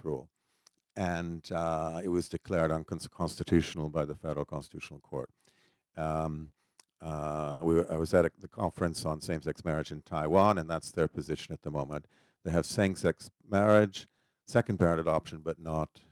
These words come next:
joint adoption. Yeah. So these issues will come up. Um, and lastly, I'll just mention the role of the European Union here. Um,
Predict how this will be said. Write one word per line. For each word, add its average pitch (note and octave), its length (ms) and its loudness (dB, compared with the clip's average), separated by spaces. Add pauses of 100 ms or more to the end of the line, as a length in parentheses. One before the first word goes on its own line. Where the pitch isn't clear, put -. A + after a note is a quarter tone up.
(140)
joint D2+ 440 0
adoption. C2+ 460 -10 (260)
Yeah. C2+ 120 -10 (100)
So E2 300 8 (460)
these G2+ 280 8
issues G2+ 480 0
will D#2 380 4 (140)
come D#2 160 -8
up. D2 160 0 (580)
Um, E2+ 760 4 (680)
and F2+ 140 2
lastly, G#2+ 340 8
I'll F2 80 10
just F2+ 240 -2 (100)
mention E2+ 800 -2
the E2+ 100 4
role E2+ 360 10
of - 140 -6
the E2 80 -6
European D#2+ 560 0
Union D#2+ 640 -4
here. D2+ 460 -4 (680)
Um, E2 640 4